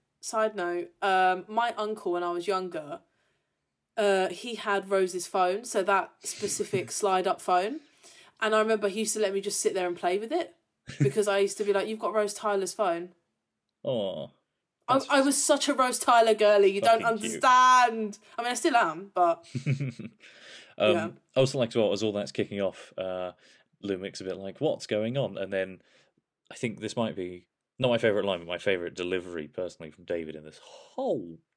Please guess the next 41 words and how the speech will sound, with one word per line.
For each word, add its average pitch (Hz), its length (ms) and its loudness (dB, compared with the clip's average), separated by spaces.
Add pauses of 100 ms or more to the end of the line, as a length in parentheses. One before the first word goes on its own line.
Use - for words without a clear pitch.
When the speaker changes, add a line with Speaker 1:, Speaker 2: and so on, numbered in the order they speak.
Speaker 2:
two-parter, - 640 -10
maybe 143 300 2
the 104 80 -2
whole 98 160 -2
series, 120 220 -2
Speaker 1:
Yes. - 280 -4 (380)
Speaker 2:
is 117 120 -6
he - 40 -4
goes, 117 160 2 (280)
"That's 233 200 0
my 165 120 4
friend 196 260 4
at 156 60 4
work. 95 220 2 (220)
Good 123 140 4
boys." 87 720 4 (300)
It's - 220 -8
really, 151 380 2
Speaker 1:
It's - 80 -2
great. 170 280 2
Speaker 2:
<laughs> - 0 -
the 151 80 6
way 147 300 4
he 151 220 0
says 131 200 0
"good 135 220 0
boys" 120 260 2
is 87 120 -8
so 123 220 -6
bizarre. 113 500 -2 (1600)
Speaker 1:
It's 214 200 -4
great 175 300 2
though, 165 100 -4
isn't 170 280 -6
it? 151 180 -14 (240)
Speaker 2:
"That's 427 220 -4
my 262 140 0
friends. 285 400 -4
Good - 200 -14
boys." 87 540 0
<laughs> - 60 -20